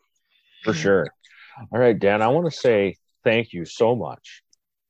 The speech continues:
for coming on tonight. I mean, sharing us, uh, your experience with gratitude and, and Rewired and even through A A, um, you know, thanking yourself, focusing on the little things, redirecting your focus so you can change that mindset.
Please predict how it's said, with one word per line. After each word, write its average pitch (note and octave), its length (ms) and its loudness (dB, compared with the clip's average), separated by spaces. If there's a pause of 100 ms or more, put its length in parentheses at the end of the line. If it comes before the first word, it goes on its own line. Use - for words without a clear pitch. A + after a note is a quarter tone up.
(180)
for F#2+ 80 -8
coming B2+ 320 0
on F2+ 240 0
tonight. D#2 400 -10 (540)
I - 40 -8
mean, F2+ 340 -2 (880)
sharing B2 460 4
us, - 440 -2 (360)
uh, F#2 420 4
your A2+ 300 4
experience G2 720 -2
with G2 160 -8
gratitude F2+ 720 0
and, F2 280 -10 (140)
and F2+ 280 -4 (180)
Rewired F#2+ 640 4
and F2 180 -6 (160)
even F#2+ 420 -6 (120)
through G2+ 240 2
A F2+ 500 2 (460)
A, G2 40 -8
um, F2+ 400 -2 (100)
you F2 80 -14
know, E2+ 140 -10
thanking B2 400 0
yourself, F2 500 -2
focusing A#2+ 480 0
on G#2+ 200 -2
the G2+ 80 -4
little G2+ 280 0
things, D#2+ 520 -14
redirecting A#2+ 640 0
your E2+ 140 -6
focus E2 460 -6
so - 160 -10
you F2+ 180 -2
can E2+ 220 -10
change A2 580 -2
that F#2 220 0
mindset. F2+ 600 -8